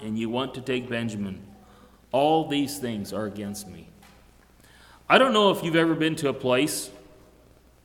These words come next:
where you can say what Jacob said, "All things are against me."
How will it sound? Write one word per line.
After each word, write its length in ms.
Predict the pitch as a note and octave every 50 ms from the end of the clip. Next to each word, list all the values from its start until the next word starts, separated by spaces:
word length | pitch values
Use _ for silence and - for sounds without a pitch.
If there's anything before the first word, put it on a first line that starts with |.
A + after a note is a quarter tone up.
| _ _
where 140 | - B2 B2+
you 140 | B2+ C3+ C#3+
can 160 | C#3 C3 A#2+
say 180 | A#2+ - A#2+ A#2+
what 160 | A#2+ A2+ A2
Jacob 300 | - A2+ A2 - A#2 A2
said, 380 | - - A#2 A#2+ A#2+ A#2 A#2+ - -
"All 200 | - A2+ A#2+ B2+
things 320 | - - B2+ C3 B2+ -
are 120 | A#2+ A#2 A2+
against 400 | A2 G#2 A2+ G#2 G#2+ A2+ - -
me." 220 | B2 B2+ B2+ B2+